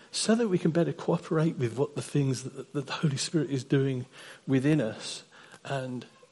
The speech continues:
uh, how he wants to redefine our identity. So let's just very, very quickly look at three things we can do in this process.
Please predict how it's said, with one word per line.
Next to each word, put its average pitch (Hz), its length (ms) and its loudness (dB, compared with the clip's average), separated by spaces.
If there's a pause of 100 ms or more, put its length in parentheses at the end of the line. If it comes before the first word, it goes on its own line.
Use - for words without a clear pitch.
uh, 143 160 0
how 135 260 2
he 151 220 2
wants 131 340 -2
to 131 200 -4
redefine 113 1000 -2 (100)
our 110 220 -2
identity. 107 760 -6 (2500)
So - 240 2
let's 165 340 2
just - 300 -8
very, 151 440 2
very 131 260 0
quickly 135 540 -2 (420)
look 135 240 -4
at - 100 -12
three 135 360 -4
things 120 520 -8 (760)
we 131 80 -4
can 127 180 -2
do 117 200 0
in 110 120 0
this 110 140 -6
process. - 760 -6